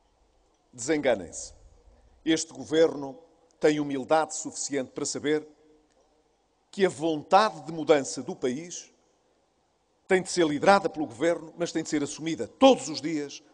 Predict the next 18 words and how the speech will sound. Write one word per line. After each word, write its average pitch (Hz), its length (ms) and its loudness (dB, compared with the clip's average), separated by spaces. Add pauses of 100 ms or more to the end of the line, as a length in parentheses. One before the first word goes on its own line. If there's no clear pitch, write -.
por 151 100 -8
cada 151 220 0
um 123 340 -6
dos 135 200 -10
portugueses. - 520 -14 (260)
Sem 311 340 10
distinções, 190 840 -2 (1120)
sejam 208 460 8
eles 196 260 2
trabalhadores 175 520 2
do 131 60 -10
Estado, 208 540 2 (640)
estejam 170 500 4
eles 202 300 10
a 170 60 6
dar 165 180 8
o 143 100 -2
litro 196 420 2